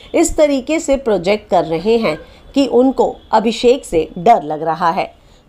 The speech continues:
तो अब हम आपको बता दें कि यहाँ पर अब अभिषेक अपने सामान के साथ मुख्य द्वार के पास ही बैठ गया है। यहाँ पर बिग बॉस ने उसे सज़ा दी है इस बात की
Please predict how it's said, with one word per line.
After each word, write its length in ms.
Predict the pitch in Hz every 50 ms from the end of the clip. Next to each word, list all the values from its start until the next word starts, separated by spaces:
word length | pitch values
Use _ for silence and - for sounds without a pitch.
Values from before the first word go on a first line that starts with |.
| _
तो 60 | -
अब 160 | 294 285 269 277
हम 140 | 320 330 294
आपको 260 | 277 262 262 - 262
बता 300 | 233 233 226 226 208 202
दें 240 | 190 202 233 294 339
कि 140 | - - 214
यहाँ 340 | 196 208 202 226 254 262 254 -
पर 180 | 180 160 - - _ -
अब 140 | 202 190 175
अभिषेक 580 | - 202 190 175 180 - - 226 233 262 240
अपने 260 | 214 - - 190 185 190
सामान 480 | - - 175 170 170 175 185 220 233
के 120 | 220 185 165
साथ 480 | - - 185 185 180 - - - _
मुख्य 340 | 220 247 262 254 - 294 294
द्वार 260 | 233 226 214 190 185 165
के 140 | 170 180 170
पास 320 | 175 175 170 165 151 -
ही 80 | 196 208
बैठ 300 | 185 185 160 147 - -
गया 200 | - 156 147 139
है। 200 | 156 180 160 - - - - - - - - - - - -
यहाँ 260 | 285 294 311 330 320 330
पर 100 | 330 320
बिग 220 | 254 262 240 196
बॉस 260 | 202 214 226 262 269 -
ने 120 | 240 196 202
उसे 420 | - - - - 202 - 226 214 214
सज़ा 400 | - - 190 175 170 196 226 254
दी 180 | 202 196 170
है 160 | 190 185 180
इस 120 | 175 165 165
बात 280 | 160 175 180 220 233 -
की 200 | - 165 160